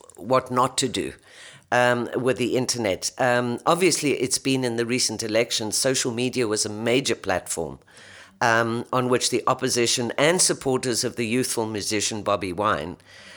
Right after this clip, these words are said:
um, who was challenging the old Museveni presidency, and literally it is old,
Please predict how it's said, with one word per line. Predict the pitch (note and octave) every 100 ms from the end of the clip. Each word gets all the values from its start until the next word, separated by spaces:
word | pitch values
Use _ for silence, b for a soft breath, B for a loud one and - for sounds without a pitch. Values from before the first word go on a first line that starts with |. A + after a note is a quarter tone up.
| B B
um, | - B2 A#2+ A2+
who | B2
was | A#2 A2+
challenging | - - C3+ C#3+ C#3 B2 A#2
the | A#2+ B2 -
old | D3+ D3 C#3 C3 -
Museveni | B2 - C3 A#2+ A#2 A2 - _
presidency, | - B2+ B2 A2 G#2+ - A2
and | G#2+
literally | A2 A2+ A2+ G2+ G#2
it | -
is | B2 A#2+ G2
old, | F#2+ F#2+ G2 F#2